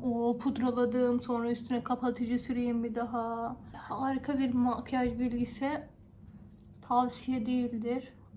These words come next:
Aha, buramı da kızarttım. Tırnağım geldi. Kız.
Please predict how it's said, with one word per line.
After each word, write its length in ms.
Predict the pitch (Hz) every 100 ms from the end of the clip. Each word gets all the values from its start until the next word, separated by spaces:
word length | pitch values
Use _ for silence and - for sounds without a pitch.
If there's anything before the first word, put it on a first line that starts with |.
| -
Aha, 220 | 240 240
buramı 280 | 247 247 240
da 120 | 240
kızarttım. 680 | - 240 240 233 - 240 240
Tırnağım 560 | - 233 226 226 226 220
geldi. 460 | 226 233 254 254 269 277 - - - - - - - - -
Kız. 760 | - 392 480 494 - - -